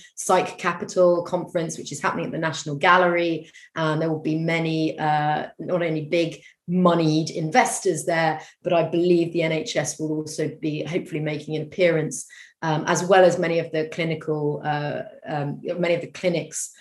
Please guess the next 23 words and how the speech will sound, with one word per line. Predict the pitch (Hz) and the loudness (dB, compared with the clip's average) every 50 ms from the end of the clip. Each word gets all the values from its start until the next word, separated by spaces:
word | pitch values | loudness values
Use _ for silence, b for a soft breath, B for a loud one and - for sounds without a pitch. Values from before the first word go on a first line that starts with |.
| b b - | b b -6
in | 160 165 | -2 -2
the | 160 | 0
U | 156 156 151 | 0 -2 -2
K | 156 160 151 156 | 0 0 0 0
that | 151 151 | 0 -2
are | 151 151 | -2 -2
now | 156 156 156 156 156 151 147 147 - | -2 0 0 0 0 -2 -4 -6 -8
sort | - - 160 156 | -10 -10 -8 -8
of | 156 | -4
setting | - 185 151 - - 165 160 151 | -2 -2 -2 -2 -4 -4 -2 -2
up | 147 147 151 | -2 -4 -4
and | 156 156 139 - | -6 -8 -6 -2
gearing | 180 175 170 165 165 156 156 | 0 0 2 2 0 0 -2
up. | 160 156 156 - - _ _ _ _ _ _ _ _ - | -2 -2 -4 -6 -12 _ _ _ _ _ _ _ _ -2
We | 202 190 | 0 0
just | 233 226 - - | 0 0 0 0
gotta | 185 165 | 0 2
make | 170 165 160 139 | 0 0 -2 -2
this | 139 143 | -4 -6
policy | - - - 160 151 - - 139 | -8 -6 -6 -6 -6 -6 -8 -8
change | - - 143 139 139 143 139 - - - | -6 -4 -4 -2 -2 -4 -6 -8 -12 -12
happen. | 143 139 143 - 165 147 | -12 -12 -8 -6 -4 -2
And | 147 151 147 151 | -2 -2 -4 -6